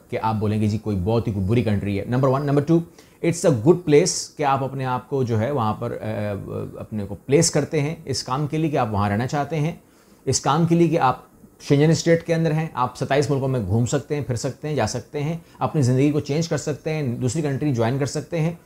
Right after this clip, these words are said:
वहाँ पर जॉब कर सकते हैं। टू, नंबर थ्री, you can move forward। मतलब आप कहते हैं कि जी पाकिस्तान से अप्लाई करना to कनाडा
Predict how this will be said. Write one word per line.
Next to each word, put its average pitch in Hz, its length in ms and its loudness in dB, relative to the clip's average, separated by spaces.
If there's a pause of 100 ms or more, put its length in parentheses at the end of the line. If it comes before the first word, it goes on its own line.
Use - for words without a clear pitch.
(200)
वहाँ 113 220 0
पर 139 100 2
जॉब 151 180 4
कर 151 120 -2
सकते 151 280 -6
हैं। 147 200 -4
टू, 170 180 4 (300)
नंबर 156 220 2
थ्री, 165 360 2 (320)
you 165 120 4
can 190 200 6
move 190 280 10 (280)
forward। 135 440 6 (280)
मतलब 127 300 -4
आप 135 240 0
कहते 135 180 -6
हैं 139 100 -2
कि 143 60 2
जी 160 60 2
पाकिस्तान 135 560 -4
से 156 120 -2
अप्लाई 135 280 0
करना 127 480 -4 (200)
to 131 60 -4
कनाडा 131 600 -2